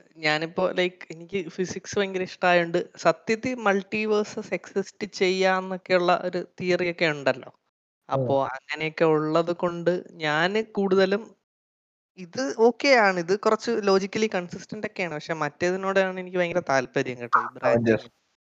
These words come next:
Speaker 1: ആ,
Speaker 2: ആ, ബ്രാഞ്ച്
Speaker 1: അവഞ്ചേഴ്സിൽ കാണിക്കുന്ന. അതെ, അവഞ്ചേഴ്സിൽ കാണിക്കുന്ന സെയിം തിങ്,
Speaker 2: അല്ല,
Speaker 1: ബ്രാഞ്ചിങ്.
Speaker 2: അവ-,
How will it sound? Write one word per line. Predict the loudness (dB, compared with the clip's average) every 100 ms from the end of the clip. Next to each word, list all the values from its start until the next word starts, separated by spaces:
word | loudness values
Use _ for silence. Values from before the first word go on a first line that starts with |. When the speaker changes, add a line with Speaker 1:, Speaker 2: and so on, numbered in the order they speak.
| _ _ _ _ _ -6
Speaker 1:
ആ, | 4
Speaker 2:
ആ, | 4
ബ്രാഞ്ച് | 6 6
Speaker 1:
അവഞ്ചേഴ്സിൽ | 4 0 -4 -8 -8 -2 0
കാണിക്കുന്ന. | 0 -2 -10 -10
അതെ, | -6 2 2 2
അവഞ്ചേഴ്സിൽ | 2 2 0 -2
കാണിക്കുന്ന | -2 -2 -6
സെയിം | -2 -2 -2
തിങ്, | -6 -14
Speaker 2:
അല്ല, | -8
Speaker 1:
ബ്രാഞ്ചിങ്. | -2 2 10 10
Speaker 2:
അവ-, | 10 4